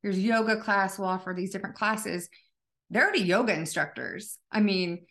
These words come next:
they are already into this world immensely with fitness and exercise and health. So it's a, so I think there's the different trends, right? So I think you have to look at the different trends, like the boomers, like, "Hey, I didn't grow up with technology. I didn't grow up with internet.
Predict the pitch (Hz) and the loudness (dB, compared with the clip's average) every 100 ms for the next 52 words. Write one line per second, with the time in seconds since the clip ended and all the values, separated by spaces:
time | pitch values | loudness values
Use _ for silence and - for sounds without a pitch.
0 | _ 240 349 - 226 233 226 214 202 220 | _ 0 2 4 4 4 2 0 0 0
1 | 233 202 196 170 170 180 196 202 190 180 | 0 -2 -4 -4 -2 0 0 -2 -2 -2
2 | 180 185 190 170 165 165 - - 190 185 | 0 -2 -4 -6 -6 -6 -4 -2 -2 -2
3 | 196 180 185 - 185 180 170 175 170 170 | -2 -4 -4 -6 -4 -4 -4 -4 -4 -6
4 | - 175 160 156 170 247 - 403 - - | -4 -4 -4 -4 -4 -4 -2 -4 -4 -12
5 | _ _ 254 233 302 370 302 214 202 - | _ _ -2 0 0 0 0 0 -2 -10
6 | - _ _ _ 214 196 214 226 - - | -18 _ _ _ -2 2 2 0 -2 -2
7 | 180 220 370 392 - - - 277 349 254 | 0 2 0 -2 -8 -12 -4 -2 0 2
8 | 220 247 233 226 220 214 208 208 202 190 | 2 0 0 0 0 -2 -6 -6 -8 -6
9 | 196 208 196 220 214 190 196 202 202 190 | -4 -6 -4 -2 0 -2 -2 -2 0 0
10 | 180 180 - 220 214 - 208 202 226 247 | -2 -4 -6 -4 -2 0 0 2 0 0
11 | 240 220 214 208 214 196 190 185 185 220 | 2 2 0 -2 -2 0 0 0 -2 -2
12 | 226 220 214 190 185 185 180 180 | 0 0 0 -2 0 0 0 -2